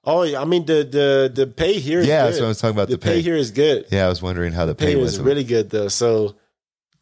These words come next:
Speaker 1: you know, and you get paid, you know, mostly, sometimes, you know, weekly,
Speaker 2: You should save all
Speaker 1: sometimes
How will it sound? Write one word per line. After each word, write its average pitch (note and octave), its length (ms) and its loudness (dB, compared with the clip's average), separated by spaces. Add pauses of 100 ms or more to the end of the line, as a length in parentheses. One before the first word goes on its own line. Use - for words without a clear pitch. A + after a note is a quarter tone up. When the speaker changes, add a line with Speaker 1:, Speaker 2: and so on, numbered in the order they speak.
(160)
Speaker 1:
you A#2+ 100 -6
know, A#2 240 2
and D3 260 0
you C3+ 120 0
get A#2+ 200 0
paid, A#2 400 -2
you A#2 120 -16
know, A2 180 -4
mostly, A2 600 -6
sometimes, G#2+ 520 -4
you G#2+ 60 -6
know, G#2 100 -4
weekly, A2 320 -2
Speaker 2:
You A2 80 2
should A#2+ 140 2
save A2+ 240 2
all G#2+ 80 2
Speaker 1:
sometimes G#2+ 80 0